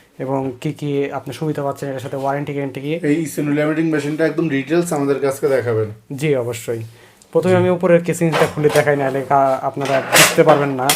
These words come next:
Speaker 1: যে ল্যামিনেটিং কোয়ালিটির কোয়ালিটি কেমন। এগুলো রোলার, মাদারবোর্ড, হ্যাঁ, কি কি আছে ভিতরে সেগুলো সব কিছুই দেখাচ্ছি। আহ, তো দেখতে পাচ্ছেন এখান থেকে দেখা যাচ্ছে রোলারগুলো। রোলারগুলো কিন্তু আপনার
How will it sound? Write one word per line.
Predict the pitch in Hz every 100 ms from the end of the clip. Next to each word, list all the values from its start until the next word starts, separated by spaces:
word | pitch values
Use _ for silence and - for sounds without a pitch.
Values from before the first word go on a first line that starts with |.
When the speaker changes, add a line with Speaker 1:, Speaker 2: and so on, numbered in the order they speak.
| - 143 135
Speaker 1:
যে | 131 135
ল্যামিনেটিং | 143 147 143 147 135 139 139
কোয়ালিটির | 143 139 131 147 139 - - - _ -
কোয়ালিটি | 175 180 185
কেমন। | 180 156 147 175 175 - _ _ _ - - - - - -
এগুলো | 143 156
রোলার, | 139 151 151 151 147
মাদারবোর্ড, | 139 143 151 143 143 151 147 - - - -
হ্যাঁ, | 156 135
কি | -
কি | 135 151
আছে | 147 147
ভিতরে | 139 131 151
সেগুলো | 151 151 131
সব | 135 139
কিছুই | 131 139
দেখাচ্ছি। | 131 131 123 - 165
আহ, | 180 - - _ _ _ _ _ - 135 131 131 - - -
তো | 156
দেখতে | 175 175 185
পাচ্ছেন | 185 185 - 185 185 175 - -
এখান | 151 160
থেকে | 165
দেখা | 160
যাচ্ছে | 156 147
রোলারগুলো। | 147 151 151 135 120 107 - _ _ - -
রোলারগুলো | 156 175 175 175 180
কিন্তু | 180 175
আপনার | 165 151 147 165